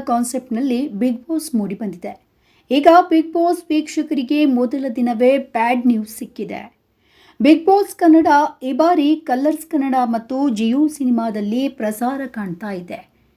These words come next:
ಈ ಹಿಂದಿನ ಕೆಲವು ವರ್ಷ ಬಿಗ್ ಬಾಸ್‌ಗೆ ಇಪ್ಪತ್ನಾಲ್ಕು ಗಂಟೆ ಲೈವ್ ನೀಡಲಾಗಿತ್ತು, ಆದ್ರೆ ಈ ಬಾರಿ ಅದನ್ನ ತೆಗೆದುಹಾಕಲಾಗಿದೆ. ಎಪಿಸೋಡ್‌ಗಿಂತ ಮೊದಲೇ ಬಿಗ್ ಬಾಸ್ ನೋಡಬಹುದು ಅಂತ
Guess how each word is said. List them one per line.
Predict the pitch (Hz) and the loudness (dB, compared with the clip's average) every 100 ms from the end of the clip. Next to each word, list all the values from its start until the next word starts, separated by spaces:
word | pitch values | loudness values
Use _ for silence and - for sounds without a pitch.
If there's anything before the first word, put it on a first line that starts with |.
| _ 285 | _ 4
ಈ | |
ಹಿಂದಿನ | 294 339 370 381 359 330 | 6 6 4 2 2 4
ಕೆಲವು | 302 330 320 | 4 6 4
ವರ್ಷ | 302 302 302 311 302 | 2 -2 -2 -2 -4
ಬಿಗ್ | 254 214 | -6 -4
ಬಾಸ್‌ಗೆ | 254 262 254 - 285 320 320 - - | -4 -6 -8 -4 0 0 -2 -12 -8
ಇಪ್ಪತ್ನಾಲ್ಕು | 247 269 - 349 359 339 311 294 | -4 -4 -2 -2 4 4 4 2
ಗಂಟೆ | 254 262 254 269 | -2 -2 -2 -4
ಲೈವ್ | 269 208 262 | -2 -2 0
ನೀಡಲಾಗಿತ್ತು, | 247 214 190 214 190 196 - - 202 _ - | 0 -2 -8 -10 -10 -14 -16 -18 -18 _ -4
ಆದ್ರೆ | 208 226 269 | -2 0 -2
ಈ | 277 - 254 320 | -4 -4 2 4
ಬಾರಿ | 330 302 240 262 - - | 4 2 0 -4 -6 -8
ಅದನ್ನ | 220 285 285 240 254 254 | -2 0 2 2 -2 -4
ತೆಗೆದುಹಾಕಲಾಗಿದೆ. | 220 247 277 - 196 180 202 175 180 - - _ _ _ _ - | -4 -4 -6 -8 -14 -12 -12 -12 -12 -16 -20 _ _ _ _ 2
ಎಪಿಸೋಡ್‌ಗಿಂತ | 254 254 359 349 370 320 285 311 311 | 2 4 2 2 2 2 6 6 6
ಮೊದಲೇ | 277 269 269 262 285 | 0 0 -2 -2 -2
ಬಿಗ್ | 294 247 202 | -4 -8 -4
ಬಾಸ್ | 247 254 254 | -4 -4 -4
ನೋಡಬಹುದು | 220 220 240 214 208 214 208 | -4 -4 -6 -8 -10 -8 -8
ಅಂತ | 196 | -8